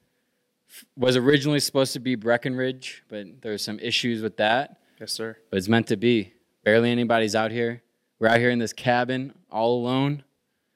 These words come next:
Speaker 1: And like I was just talking before, if you guys are new to this, Luca has the most viewed podcast by far of all my podcasts, and for good reason, too. And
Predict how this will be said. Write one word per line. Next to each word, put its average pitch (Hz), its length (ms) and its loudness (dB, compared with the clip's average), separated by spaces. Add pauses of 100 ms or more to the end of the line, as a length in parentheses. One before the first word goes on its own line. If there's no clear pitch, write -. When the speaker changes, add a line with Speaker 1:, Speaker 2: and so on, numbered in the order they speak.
(300)
Speaker 1:
And 110 480 -2 (760)
like 113 180 4
I 117 80 6
was 117 140 0
just 117 160 -6
talking 120 260 0
before, 131 560 -2 (640)
if 107 100 -10
you 120 120 8
guys 127 180 8
are 117 60 2
new 123 180 6
to 139 100 6
this, 147 360 2 (580)
Luca 139 460 4
has 123 240 -2
the 117 60 -8
most 117 200 -4
viewed 117 260 -2
podcast 113 460 0
by 98 160 -4
far 117 340 -2
of 110 120 -4
all 113 100 -2
my 113 140 -4
podcasts, 113 680 -4
and 113 100 -14
for 117 120 -4
good 120 240 0
reason, 113 340 -8
too. 104 340 -6 (480)
And 113 300 2